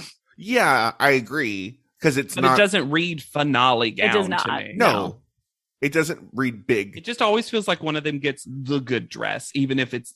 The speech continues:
Speaker 2: n-, pretty or ugliness aside.
Speaker 3: The dynamic of this whole judging is so strange to me, because I'm s-, like, they prove that Laura is the winner,
Speaker 1: Mm-hmm.
Speaker 2: Mm-hmm.
Speaker 3: and then she doesn't win.
Speaker 2: Mm-hmm.
Speaker 1: They even, I would say,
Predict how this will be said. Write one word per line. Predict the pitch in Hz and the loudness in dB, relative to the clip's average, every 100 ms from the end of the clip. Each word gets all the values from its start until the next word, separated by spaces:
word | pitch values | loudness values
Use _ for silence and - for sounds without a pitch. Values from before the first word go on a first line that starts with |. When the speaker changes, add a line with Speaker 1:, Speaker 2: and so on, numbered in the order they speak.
| _ | _
Speaker 2:
n-, | 156 - 139 - | -10 -10 -14 -14
pretty | - 208 175 165 | 0 0 2 0
or | 139 | 2
ugliness | 139 127 127 110 - | 2 2 -2 -4 -6
aside. | 113 113 104 73 73 147 226 | -8 -4 -4 -4 -6 -8 -4
Speaker 3:
The | 247 | -4
dynamic | 302 370 415 480 554 403 | 0 2 2 -2 -2 -4
of | 294 | -4
this | 254 | -4
whole | - 240 | -4 -4
judging | 214 196 185 185 | 0 0 0 -2
is | 175 170 170 - _ _ | -4 -6 -10 -18 _ _
so | - - 262 | -20 -12 -8
strange | 247 - 196 180 | -8 -6 -6 -6
to | - | -8
me, | 190 | -8
because | 175 233 226 - | -6 -4 -4 0
I'm | 262 | 0
s-, | 240 | 0
like, | - 262 - - _ _ _ _ | 0 0 0 -10 _ _ _ _
they | 185 247 | -2 0
prove | 320 - 349 349 | 2 2 2 4
that | 403 | 0
Laura | 247 220 233 | 0 2 4
is | 254 247 | 4 2
the | 311 | -2
winner, | 226 131 107 190 220 _ _ _ | -2 -4 -4 -6 -8 _ _ _
Speaker 1:
Mm-hmm. | 143 - 135 | -14 -8 -6
Speaker 2:
Mm-hmm. | 135 170 156 185 | -4 -2 0 2
Speaker 3:
and | 262 | 4
then | 254 254 | 4 4
she | 254 | 2
doesn't | 262 226 220 208 | 4 4 4 0
win. | 175 151 - 185 - _ _ | -4 -4 -6 -14 -16 _ _
Speaker 2:
Mm-hmm. | 143 160 147 143 147 - | -14 -12 -12 -14 -16 -2
Speaker 1:
They | - 190 | 4 4
even, | 156 226 330 131 | 4 0 2 6
I | 123 | 6
would | 123 120 | 4 0
say, | - 117 117 113 | 0 2 2 -2